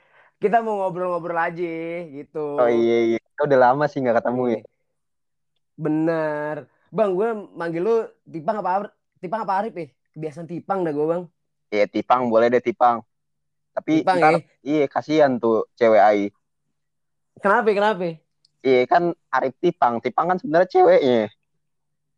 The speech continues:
Speaker 1: Oh, iya, nggak apa-apa.
Speaker 2: Iya, kan?
Speaker 1: Biar kesana nih namanya ini, Bang, apa ya namanya, udah terkenal di berbagai kalangan gitu
Speaker 2: Oh,
Speaker 1: kan.
Speaker 2: siap,
Speaker 1: Oh,
Speaker 2: siap,
Speaker 1: Tipang
Speaker 2: siap.
Speaker 1: terkenal nih pasti orangnya, ya kan?
Speaker 2: Biar, biar dikira
Speaker 1: Gitu.
Speaker 2: podcastnya sama Arif Muhammad, ya.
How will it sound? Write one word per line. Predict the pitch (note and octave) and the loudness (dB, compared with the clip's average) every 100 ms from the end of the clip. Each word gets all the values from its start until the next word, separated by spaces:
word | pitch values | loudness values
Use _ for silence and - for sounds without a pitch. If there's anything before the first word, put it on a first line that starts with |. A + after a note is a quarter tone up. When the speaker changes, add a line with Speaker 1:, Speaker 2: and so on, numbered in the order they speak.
| _ - G3 | _ -4 0
Speaker 1:
Oh, | A3+ F3 F#3+ - _ _ | 0 0 -4 -8 _ _
iya, | E3+ F3 | -6 -2
nggak | F3 | 0
apa-apa. | F3 C3 G#2+ | 2 2 2
Speaker 2:
Iya, | |
kan? | G#2+ G#2+ | 4 2
Speaker 1:
Biar | G2 - _ | 0 -10 _
kesana | - F#3+ G3+ F#3 G#3+ B3 | -18 -10 -6 -6 -6 -10
nih | C4+ A3+ _ | -12 -12 _
namanya | F#3 F3+ F#3 F#3+ A3+ C4 B3 _ _ _ _ _ - | -10 -8 -6 -8 -8 -10 -12 _ _ _ _ _ -12
ini, | A#3 C4 | -10 -6
Bang, | F#3 E3 F3 | -6 -6 -8
apa | F3+ E3+ A3 | -10 -10 -8
ya | A3 | -8
namanya, | G3 G3 G#3+ A3 _ _ _ _ | -6 -6 -6 -8 _ _ _ _
udah | - F#3+ F#3+ F#3 | -4 0 0 -2
terkenal | E3+ G3 F#3+ F#3 | -6 -4 -4 -4
di | F#3 F#3 F#3 F#3 | -4 -4 -4 -4
berbagai | F3 E3+ F3 F3 | -4 -6 -8 -8
kalangan | D#3+ E3+ G#3+ G3+ | -8 -8 -8 -8
gitu | F3 | -2
Speaker 2:
Oh, | C3 | 0
Speaker 1:
kan. | C3 | 4
Speaker 2:
siap, | C#3 B2 | 4 4
Speaker 1:
Oh, | |
Speaker 2:
siap, | B2 - | 4 2
Speaker 1:
Tipang | D3+ | 2
Speaker 2:
siap. | E3 D3+ A#2+ | 4 2 2
Speaker 1:
terkenal | D#3 E3+ D#3+ | -2 -2 -4
nih | D#3+ | -6
pasti | D3 D#3 | -6 -4
orangnya, | D3 D3 D3 D3 | -4 -2 -4 -4
ya | D3 D#3 | -2 2
kan? | D#3+ | 4
Speaker 2:
Biar, | C#3+ C#3 - | 4 0 -2
biar | D3+ D3 | 2 2
dikira | B2+ C3 D3 | 2 2 2
Speaker 1:
Gitu. | C#3+ | 2
Speaker 2:
podcastnya | C#3+ D3 D3 D#3 D3 | 2 2 2 2 2
sama | D3 D3 | 2 0
Arif | C#3 C#3+ C#3+ | 0 0 0
Muhammad, | C#3 D#3 F3+ C3+ | 0 2 2 4
ya. | C#3 | 4